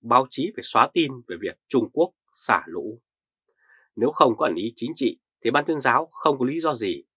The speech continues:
để phải sợ sệt đến như thế. Chơi với Mỹ rất đơn giản, hầu hết họ làm những gì minh bạch, không ẩn ý, không ngầm đe dọa. Đấy mới là bạn tốt nếu Đảng biết trân trọng. Nước Mỹ không cần chống Cộng sản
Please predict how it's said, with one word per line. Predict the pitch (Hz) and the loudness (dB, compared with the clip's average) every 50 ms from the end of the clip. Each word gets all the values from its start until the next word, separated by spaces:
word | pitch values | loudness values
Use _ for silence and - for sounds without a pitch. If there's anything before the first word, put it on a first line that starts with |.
| _ _ | _ _
để | 98 98 | -8 -6
phải | - 107 87 | -4 -4 -4
sợ | - - 117 - - | -2 -2 -2 -2 -2
sệt | - - 104 87 - _ _ _ _ _ | -2 -2 -2 -2 -4 _ _ _ _ _
đến | 101 104 95 87 85 85 - _ | -8 -6 -6 -6 -6 -10 -10 _
như | 120 104 92 82 | -8 -8 -6 -6
thế. | - 90 85 90 - - _ _ _ _ _ _ _ _ _ _ _ _ _ _ _ _ _ _ _ _ _ _ _ _ _ _ _ | -6 -6 -6 -6 -8 -12 _ _ _ _ _ _ _ _ _ _ _ _ _ _ _ _ _ _ _ _ _ _ _ _ _ _ _
Chơi | - 135 127 | 6 6 8
với | 117 123 | 8 6
Mỹ | 110 120 107 101 - _ | 4 2 0 -2 -6 _
rất | - 110 160 - | -6 -4 -4 0
đơn | 131 123 110 98 | 0 0 0 2
giản, | - 113 98 78 - _ _ _ _ _ _ | 4 4 4 4 2 _ _ _ _ _ _
hầu | - 117 107 104 | 0 2 2 2
hết | 120 180 214 - - | 2 -2 -4 -4 -4
họ | - 110 | -4 -2
làm | 104 110 107 101 | 0 0 0 0
những | 101 127 165 | 0 -4 -2
gì | 151 131 113 92 80 87 104 | 0 0 0 0 -2 -6 -6
minh | 120 123 117 | -6 -2 2
bạch, | 117 104 - - _ _ _ _ _ _ | 2 2 0 -2 _ _ _ _ _ _
không | _ - - - 135 120 110 | _ -2 2 4 4 4 2
ẩn | 90 82 73 | 0 -4 -8
ý, | 80 80 85 113 165 - _ _ _ _ _ _ | -12 -12 -12 -12 -14 -16 _ _ _ _ _ _
không | - - - 170 170 160 | -6 0 2 2 2 2
ngầm | 139 110 87 76 69 - | 2 2 0 -2 -4 -8
đe | - 101 98 | -4 -2 -2
dọa. | 95 110 101 85 - - - _ _ _ _ _ _ _ _ _ _ - | -2 0 -2 -2 -4 -6 -14 _ _ _ _ _ _ _ _ _ _ -4
Đấy | - 117 139 202 | 0 2 2 4
mới | 202 196 | 4 4
là | 175 127 | 4 4
bạn | 87 85 - - - | 2 0 -2 -4 -2
tốt | 107 127 156 - _ _ _ _ - | -2 -2 -2 -4 _ _ _ _ -8
nếu | 117 107 113 135 165 | -2 0 2 4 6
Đảng | 151 113 85 71 - _ | 6 6 6 6 2 _
biết | - 135 - - - | -2 -2 -2 0 0
trân | - 101 92 85 | 0 0 0 0
trọng. | - 95 65 57 _ _ _ _ _ _ _ _ _ _ _ _ _ _ _ _ _ - | -2 -2 -2 -4 _ _ _ _ _ _ _ _ _ _ _ _ _ _ _ _ _ -6
Nước | 156 160 - | -6 -2 0
Mỹ | 139 120 113 135 - _ | 2 2 2 0 -4 _
không | _ _ - - 165 160 147 | _ _ -2 0 0 0 2
cần | - 131 104 85 73 - | 2 0 0 0 -2 -8
chống | - 95 98 - | -8 -8 -6 -4
Cộng | - 90 76 | -4 -4 -4
sản | - - 113 90 76 | 0 0 0 0 0